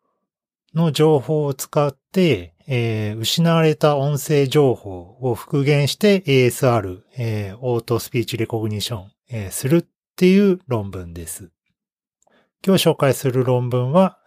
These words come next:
えー、一周の三百八十四番に載せてあります。えー、リーディングエヌエルピー忍者では、えー、サポーターの、えー、方を募集していますので、まあ、よければPatreon、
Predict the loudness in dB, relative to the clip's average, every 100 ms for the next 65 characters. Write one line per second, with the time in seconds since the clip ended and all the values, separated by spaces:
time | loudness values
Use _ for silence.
0 | -4 -2 -2 -6 -8 -6 -2 0 4 4
1 | 4 2 0 -2 -8 -10 -10 -4 -2 2
2 | 2 2 0 0 -4 -12 _ _ _ _
3 | _ 2 2 0 -6 -8 -2 0 0 -4
4 | -8 -10 -16 -18 -18 -20 _ _ _ _
5 | _ _ _ _ _ _ _ -6 -4 -2
6 | -2 2 4 4 4 2 0 -2 -4 -2
7 | 0 0 0 4 4 4 0 _ _ _
8 | _ _ _ _ _ _ -4 -4 -2 -2
9 | 0 2 4 2 2 0 -2 -6 -6 -4
10 | -4 -2 2 0 0 -4 -4 -4 -4 -4
11 | -4 -6 -8 -8 0 2 2 -2 -2 -4
12 | -4 0 2 2 2 2 2 -2 -10 -12
13 | -14